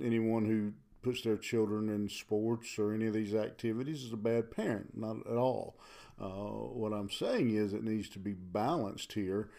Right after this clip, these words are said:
uh, with good Bible, biblical, godly, uh, instruction. Uh, he tells them to bind them upon your heart.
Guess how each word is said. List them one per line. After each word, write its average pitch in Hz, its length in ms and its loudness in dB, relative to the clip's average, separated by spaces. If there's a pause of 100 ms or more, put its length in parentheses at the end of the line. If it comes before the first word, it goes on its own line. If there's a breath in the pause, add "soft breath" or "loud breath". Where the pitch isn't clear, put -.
(180 loud breath)
uh, 101 520 -2
with 107 440 0 (260)
good 107 460 4 (300)
Bible, 101 600 0 (180)
biblical, 107 760 2 (100)
godly, 104 680 -2 (320 loud breath)
uh, 98 520 -4
instruction. 120 920 -2 (360 loud breath)
Uh, 95 360 -10
he 101 100 -6
tells 101 360 -2
them 98 120 -4
to 101 100 -2
bind 104 460 0
them 110 260 0
upon 117 680 0
your 120 260 2
heart. 139 480 -2